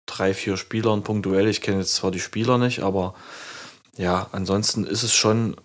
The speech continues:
ein, ein Sprung, denk ich, aus jeder Liga in die andere Liga. Also, äh, egal, ob du von der Kreisoberliga in die Landesklasse kommst,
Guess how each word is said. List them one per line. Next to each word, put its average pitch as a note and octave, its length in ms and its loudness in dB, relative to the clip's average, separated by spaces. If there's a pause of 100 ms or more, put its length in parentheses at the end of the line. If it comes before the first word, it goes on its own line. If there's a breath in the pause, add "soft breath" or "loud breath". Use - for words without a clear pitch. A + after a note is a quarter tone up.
(120)
ein, D2+ 400 -6
ein F#2+ 60 -2
Sprung, A#2+ 520 0
denk A2+ 240 2
ich, - 360 -2 (480)
aus G#2 260 2
jeder C3 260 6
Liga G2+ 340 4
in G2 80 2
die F#2 120 0
andere F#2+ 320 0
Liga. F#2+ 280 -2
Also, F#2+ 380 -2 (580 loud breath)
äh, F#2 280 0 (180)
egal, G#2 340 4
ob G#2+ 140 2
du G2 260 2
von - 220 -4
der F#2+ 80 0
Kreisoberliga A2 840 0
in G2+ 60 0
die G2 100 -2
Landesklasse A2+ 640 0
kommst, - 600 -2